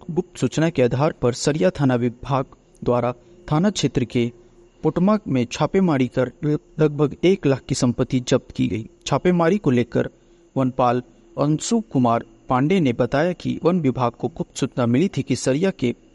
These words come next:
पोटमा मार्ग में तस्करों के लिए एक ट्रैक्टर लकड़ी ले जाई जा रही है, जिसकी सूचना पर वन विभाग के द्वारा कार्रवाई की गई। वन विभाग की इस कार्रवाई की भनक लगते ही इसके संचालक ट्रैक्टर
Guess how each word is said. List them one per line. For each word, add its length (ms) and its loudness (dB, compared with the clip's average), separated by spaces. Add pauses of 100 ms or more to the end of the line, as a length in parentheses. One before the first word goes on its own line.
(220)
पोटमा 380 2 (680)
मार्ग 360 2
में 120 0
तस्करों 520 0
के 160 2
लिए 280 2 (220)
एक 120 -2 (380)
ट्रैक्टर 360 0 (180)
लकड़ी 460 -2 (200)
ले 160 4
जाई 240 2
जा 140 -2
रही 200 -4
है, 140 -2 (380)
जिसकी 480 -2
सूचना 380 0
पर 280 0
वन 140 2
विभाग 420 0
के 80 0
द्वारा 320 0
कार्रवाई 420 0
की 220 -4
गई। 220 -8 (580)
वन 120 2
विभाग 360 2
की 100 -8
इस 220 -2
कार्रवाई 420 0 (160)
की 80 0
भनक 380 -2 (420)
लगते 280 0
ही 160 2 (100)
इसके 240 -2
संचालक 480 0 (100)
ट्रैक्टर 340 0